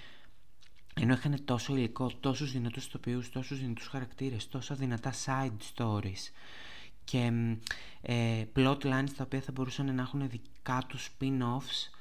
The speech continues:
δηλαδή σχέση της κοπέλας με την άλλη κοπέλα και το τέλος αυτής της σχέσης, θα μπορούσε να είναι μια σειρά μόνη της. Πιστεύω θα είχε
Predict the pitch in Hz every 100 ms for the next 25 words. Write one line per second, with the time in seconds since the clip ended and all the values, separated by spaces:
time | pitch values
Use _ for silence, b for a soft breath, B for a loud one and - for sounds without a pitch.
0 | B B B B - 120 123 120 127 -
1 | 123 - - - - 127 131 120 117 117
2 | 123 127 - 107 127 131 123 110 - 113
3 | 113 110 107 113 - 123 127 117 - 113
4 | 131 123 120 - 113 107 113 - 117 120
5 | 131 143 139 139 139 131 135 139 135 135
6 | 135 110 - - - - 143 147 147 151
7 | 147